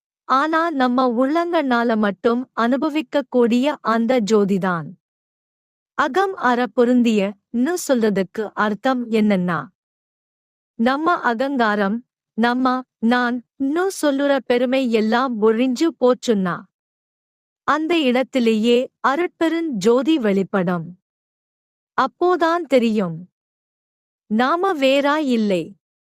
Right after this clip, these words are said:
உலகமே வேறா இல்லை.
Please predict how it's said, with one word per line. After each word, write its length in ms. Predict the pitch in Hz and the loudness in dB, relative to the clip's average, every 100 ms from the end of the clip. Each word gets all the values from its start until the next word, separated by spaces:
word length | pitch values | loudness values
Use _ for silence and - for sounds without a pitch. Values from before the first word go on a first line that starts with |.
| _ _ _ _ _ _ | _ _ _ _ _ _
உலகமே 720 | 262 302 359 339 311 320 381 - | 0 2 0 -2 -4 -4 -6 -4
வேறா 480 | 202 254 285 285 | 0 2 2 2
இல்லை. 580 | 311 254 226 202 175 156 | 0 0 2 2 0 -4